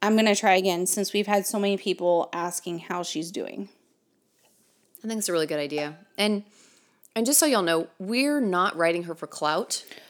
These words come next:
Speaker 2: We
Speaker 1: No, no, no.
Speaker 2: At all. We actually, since she wrote back to us, we've been curious. I mean, 'cause you, then, then you sent one back.
Speaker 1: Yes.
Speaker 2: And then ever since then, it's been radio silence for, um, a little under a year, 'cause we got that around June, July?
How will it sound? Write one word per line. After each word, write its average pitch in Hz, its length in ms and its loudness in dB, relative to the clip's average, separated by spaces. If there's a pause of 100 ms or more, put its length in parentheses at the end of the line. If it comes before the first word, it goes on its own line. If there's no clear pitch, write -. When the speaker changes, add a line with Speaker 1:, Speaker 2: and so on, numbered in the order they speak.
(140)
Speaker 2:
We 247 80 4
Speaker 1:
No, 233 160 6
no, 247 120 2
no. 202 280 2 (200)
Speaker 2:
At 180 140 2
all. 185 300 4
We 190 160 2
actually, 214 640 0 (320)
since 220 260 0
she 262 140 2
wrote 185 180 0
back 170 320 0
to 156 240 -4
us, 143 340 -2
we've 185 160 -4
been 170 220 0
curious. 165 680 0 (340)
I 185 40 2
mean, 190 120 0
'cause - 280 -4
you, 185 220 0
then, 170 300 -2
then 160 180 0
you 165 80 -2
sent 190 260 -4
one 185 200 0
back. 180 380 2 (400)
Speaker 1:
Yes. 214 680 2 (200)
Speaker 2:
And 180 100 0
then 175 320 4 (160)
ever 175 180 2
since 202 220 0
then, 202 100 0
it's 175 120 -6
been 160 100 -8
radio 160 260 0
silence 208 400 -2
for, 160 480 -4
um, 160 380 -2
a 170 80 -2
little 180 220 0
under 190 180 0
a 170 60 0
year, 160 320 -2
'cause 165 200 -10
we 202 80 -2
got 220 120 0
that 220 120 0
around 160 360 -2
June, 196 1400 -4
July? 349 600 -4